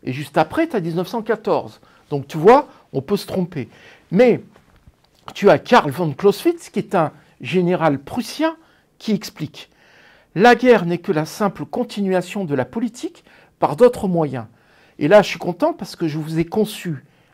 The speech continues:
un schéma où donc j'essaye de mettre la politique. Et la politique définit quoi ? Bah, l'économie. S'il y a de l'économie, ça définit les logiques de commerce. Et le, le, le fin du fin du commerce, quand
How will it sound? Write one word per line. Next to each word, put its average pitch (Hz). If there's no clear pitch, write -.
un 127
schéma 311
où 214
donc 240
j'essaye 190
de 160
mettre 160
la 139
politique. -
Et 151
la 202
politique 202
définit 180
quoi ? 180
Bah, 127
l'économie. 180
S'il -
y 294
a 277
de 233
l'économie, 254
ça -
définit 190
les 165
logiques 143
de 131
commerce. -
Et 226
le, 196
le, 185
le 185
fin 311
du 240
fin 254
du 190
commerce, 233
quand 220